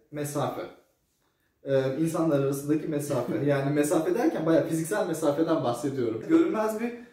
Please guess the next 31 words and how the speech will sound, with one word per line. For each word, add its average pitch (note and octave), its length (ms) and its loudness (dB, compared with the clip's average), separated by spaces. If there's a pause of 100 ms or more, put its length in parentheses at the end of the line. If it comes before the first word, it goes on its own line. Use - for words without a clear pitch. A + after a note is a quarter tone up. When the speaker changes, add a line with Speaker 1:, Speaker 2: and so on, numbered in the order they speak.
(180)
Speaker 1:
duvar F#3+ 380 2
var. A#3 260 -2 (280)
Şu F3 160 -4
an E3 80 0
çalıştığımız - 460 2
şirkette D#3+ 420 -2
yeni D#3+ 380 2
birisi D#3 280 0
çalışmaya C3+ 480 -2
başladı. B2 540 -6 (180)
İK F3+ 260 0 (760)
dolaştırıyor, D#3 540 2
tanıştırıyor D#3+ 540 0
herkesle. B2 440 -6 (420)
Refleks - 380 0
olarak F#3 280 2
kalktım, A3 260 -6
"Ha, A3+ 140 -4
hoş - 160 -4
geldin." D#3 380 4
dedim. A#2 140 -4 (120)
Elimi G3+ 280 2
uzattım, F3 400 -2
elini F#3+ 260 2
sıktım. - 420 -10 (580)
O G#3 160 4
bir A3 100 0
duraksadı, D3+ 840 0
İK E3 160 -2 (200)
bir D#3 120 -4
duraksadı. C#3+ 680 -2